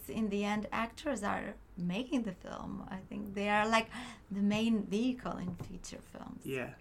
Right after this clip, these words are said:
Speaker 2: So how, how, like, how do you cast? What, what do you see in an actor that makes you go, "I'm gonna give this person a shot"?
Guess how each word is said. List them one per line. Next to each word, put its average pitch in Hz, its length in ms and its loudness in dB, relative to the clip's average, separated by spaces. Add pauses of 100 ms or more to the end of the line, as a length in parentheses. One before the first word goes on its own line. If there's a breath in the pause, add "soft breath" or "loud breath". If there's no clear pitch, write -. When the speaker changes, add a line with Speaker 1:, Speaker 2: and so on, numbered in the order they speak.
Speaker 2:
So - 140 -2
how, 214 380 4
how, 180 300 6 (260)
like, 143 380 2 (840 soft breath)
how 175 260 8
do 175 80 0
you 175 160 -2
cast? - 500 0
What, 147 140 4 (140)
what 170 180 4
do 190 80 -4
you 175 120 2
see 156 280 6
in 143 60 6
an 131 100 2
actor 127 300 2
that 120 120 0
makes 123 260 -2
you 110 60 -4
go, 113 260 -2
"I'm 120 80 -2
gonna 117 140 -2
give 113 240 -6
this 107 100 -10
person - 380 -6
a - 40 -10
shot"? - 280 -8